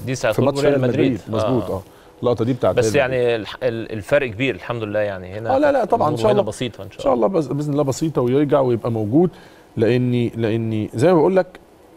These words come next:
Speaker 2: إن شاء الله بإذن الله يعني كلنا أكيد دايمًا حابين إن صلاح يوصل لمكانة أكبر من كده بكتير، كلنا، آه، حابين إن صلاح يعمل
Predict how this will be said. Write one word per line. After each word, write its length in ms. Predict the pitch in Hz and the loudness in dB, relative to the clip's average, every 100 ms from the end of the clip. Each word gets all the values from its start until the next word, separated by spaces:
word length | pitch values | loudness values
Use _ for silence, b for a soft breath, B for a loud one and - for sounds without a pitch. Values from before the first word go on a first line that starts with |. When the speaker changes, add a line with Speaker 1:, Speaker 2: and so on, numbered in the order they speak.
| - _ _ - - - - - - - - | -20 _ _ -20 -20 -20 -20 -20 -20 -20 -20
Speaker 2:
إن 40 | - | 0
شاء 180 | 170 | 2
الله 140 | 139 143 | 4 2
بإذن 240 | 151 127 | 0 -2
الله 140 | 123 143 | 0 2
يعني 440 | 135 113 110 104 - - - - | 2 -2 -6 -10 -14 -20 -20 -14
كلنا 420 | - 131 143 147 101 | 0 2 4 2 -2
أكيد 280 | - 131 104 - - - | -6 -8 -8 -14 -20 -4
دايمًا 360 | 120 113 107 98 - - | -2 0 -4 -10 -14 -18
حابين 360 | - 101 123 123 | -12 -6 -4 -4
إن 80 | 104 | -6
صلاح 360 | 110 120 - - 131 | -6 -8 -8 -12 -10
يوصل 280 | 117 107 | -8 -6
لمكانة 400 | 107 101 123 113 | -8 -6 -6 -4
أكبر 220 | 107 107 101 | -6 -6 -6
من 140 | 98 | -8
كده 200 | 101 110 | -6 -6
بكتير، 360 | 98 - 113 113 - | -6 -8 -8 -8 -8
كلنا، 340 | 98 113 110 B B B B B - - 175 - | -8 -6 -8 B B B B B -20 -20 -20 -18
آه، 400 | - - - - | -16 -16 -16 -18
حابين 460 | - 95 104 131 120 | -10 -6 -2 -2 -2
إن 60 | |
صلاح 440 | 104 107 127 - - - - - - - - | -4 -2 -2 -4 -14 -20 -20 -20 -20 -20 -8
يعمل 240 | 131 117 | -6 -4